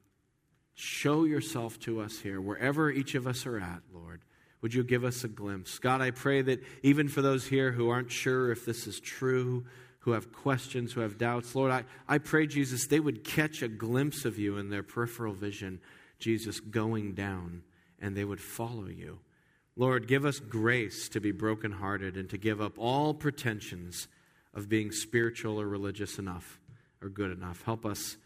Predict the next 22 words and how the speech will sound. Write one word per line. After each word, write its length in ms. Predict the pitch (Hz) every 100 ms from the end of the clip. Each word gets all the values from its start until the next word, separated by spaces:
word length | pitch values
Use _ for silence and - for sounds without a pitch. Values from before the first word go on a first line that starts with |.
| _ _ _
to 80 | 104
cling 360 | - 110 107 104
to 100 | 104
the 100 | 104
cross. 560 | - 95 90 - - _ _ _ _ _ - - -
Lord, 160 | 139
I 60 | 135
pray 200 | 143 139
for 140 | 139
your 160 | 127 117
grace 580 | - - 127 143 143 120
and 140 | 110
peace 500 | 135 135 139 - -
upon 300 | - 123 107
this 160 | 104 107
people 340 | - 120 123
who 80 | 113
are 100 | 107
gathered 360 | 101 107 113 104
here 140 | 110
this 220 | 107 -
evening. 320 | 110 110 123